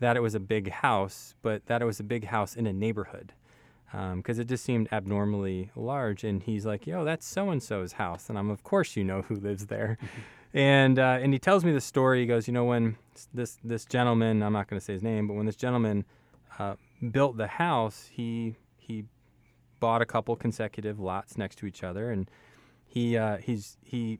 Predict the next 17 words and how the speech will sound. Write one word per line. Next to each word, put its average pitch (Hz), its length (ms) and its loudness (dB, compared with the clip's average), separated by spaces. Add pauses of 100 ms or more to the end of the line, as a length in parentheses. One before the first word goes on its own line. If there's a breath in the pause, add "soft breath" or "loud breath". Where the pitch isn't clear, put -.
leads 123 380 0
a 113 60 2
Bible 113 400 2
study 95 380 -4
for 95 380 -4
this 98 200 -6
gentleman, 95 640 -2 (140)
um, 92 260 -8
the 95 100 -4
guy 98 140 -4
that 98 80 -2
I 92 60 -2
was 90 100 -6
golfing 113 400 -2
with, 92 240 -6
every 95 260 -4
Thursday." 95 720 -8